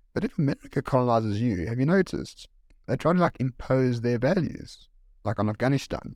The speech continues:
right? Where Afghanistan, you had N G Os going in to show Afghanistan women, like, modern art and what, how to deconstruct, like, a urinary, a urinal,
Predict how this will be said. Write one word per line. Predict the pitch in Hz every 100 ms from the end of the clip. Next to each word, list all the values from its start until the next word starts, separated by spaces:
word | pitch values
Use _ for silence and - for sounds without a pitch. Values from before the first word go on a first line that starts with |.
| -
right? | 90 113 110 -
Where | 92
Afghanistan, | 101 104 113 113 107 104
you | 104
had | 110 101
N | 120
G | 123 104
Os | 110 95
going | 110 107
in | 101 107
to | -
show | - 113
Afghanistan | 104 104 104 - 98
women, | 101 113 90
like, | 85
modern | 87 95 95 85
art | 101 82 -
and | 85 85
what, | 95 - - 80 _ _ _ -
how | - 98
to | 98
deconstruct, | 107 - 92 - - 92 - - _ _ -
like, | 92 95
a |
urinary, | 101 101 90 98 104 73 76 -
a | 98
urinal, | 95 113 120 76 -